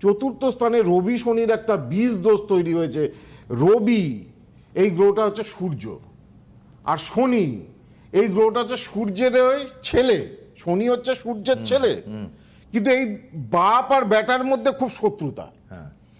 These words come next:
Speaker 1: এরা যখনই দুটো গ্রহ একই রাশিতে বসে পড়ে,
Speaker 2: মারপিট।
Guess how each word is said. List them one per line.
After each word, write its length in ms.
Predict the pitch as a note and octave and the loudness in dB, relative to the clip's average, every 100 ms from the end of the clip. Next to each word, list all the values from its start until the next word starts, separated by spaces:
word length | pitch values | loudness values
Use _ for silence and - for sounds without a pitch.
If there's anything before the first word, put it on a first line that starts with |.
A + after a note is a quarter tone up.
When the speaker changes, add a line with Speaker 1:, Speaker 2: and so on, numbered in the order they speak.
| - | -4
Speaker 1:
এরা 240 | E3+ A3+ A#3 | 0 2 2
যখনই 480 | F#3 F#3+ A#3+ C#4 | 0 0 -2 -2
দুটো 380 | G#3 F3 G#3 B3 | -2 -4 -2 -2
গ্রহ 220 | G3+ G#3+ | 2 2
একই 380 | A#3+ G#3 G#3 B3 | 2 0 0 0
রাশিতে 440 | A3+ G3+ A#3+ A3+ A3+ | 2 0 0 0 0
বসে 300 | F3+ F#3+ A3+ | 0 -2 -2
পড়ে, 380 | F3 C3 G#3+ C3+ | -2 -4 -4 -4
Speaker 2:
মারপিট। 300 | C#3 - | -6 -6